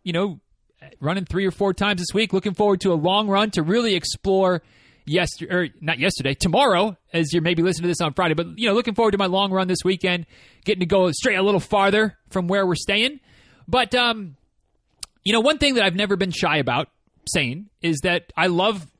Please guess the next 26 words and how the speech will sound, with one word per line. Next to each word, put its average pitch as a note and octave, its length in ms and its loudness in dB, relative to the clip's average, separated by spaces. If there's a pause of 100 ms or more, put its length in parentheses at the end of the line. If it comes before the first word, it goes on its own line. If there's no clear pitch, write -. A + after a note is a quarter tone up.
(180)
you F3+ 80 -2
know, D#3+ 80 2
one F3 140 0
of F3+ 60 -4
the F3 40 -8
things F#3 220 -2
I E3+ 60 2
love E3+ 220 0 (240)
to D#3+ 80 -2
do F3+ 200 0
running-wise E3 580 0 (460)
when F3 160 0
I'm F3 100 0
in C4+ 80 2
a D#4 60 2
new F#3+ 180 0
location, D3 640 -4 (160)
when D3+ 120 -4
I'm D#3+ 100 -4
traveling, F3+ 500 -2
whether E3 180 2
it's, - 160 -4
you D3 60 -6
know, C#3+ 100 -2
for, C3 360 -4
for B2+ 260 -6